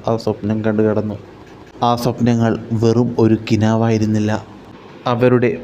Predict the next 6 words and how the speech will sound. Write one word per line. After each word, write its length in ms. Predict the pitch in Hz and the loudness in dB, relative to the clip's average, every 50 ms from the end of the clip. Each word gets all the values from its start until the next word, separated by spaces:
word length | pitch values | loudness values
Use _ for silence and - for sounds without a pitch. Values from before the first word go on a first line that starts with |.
| - - | -6 -2
പുലരിയിലേക്കുള്ള 880 | - 123 117 117 117 113 123 123 123 120 123 120 117 120 - 107 107 104 - - - - | 0 2 4 4 4 4 4 4 4 4 2 2 2 2 2 2 2 0 -2 -4 -8 -6
സൂര്യൻ 340 | - - 117 113 113 110 - - - - | -2 0 2 2 2 0 -2 -2 -2 -2
ഉദിച്ചുയർന്നു. 680 | 113 107 107 104 - 120 117 107 107 104 101 98 95 - - - - - - - - - - - | -2 0 -2 -2 0 2 2 2 0 -2 -2 -4 -6 -6 -10 -14 -20 -18 -18 -16 -16 -10 -4 -2
ആയിരത്തി 340 | 117 120 120 127 120 127 123 123 | 0 2 2 2 0 0 0 0
തൊള്ളായിരത്തി 480 | 135 123 123 120 120 120 113 120 - 123 | 2 2 2 2 2 0 0 -2 -2 0
തൊണ്ണൂറ്റിയെട്ടിൽ 720 | - 131 117 117 120 120 120 127 117 113 - - 113 | 0 2 2 2 2 2 2 2 0 0 -2 -2 0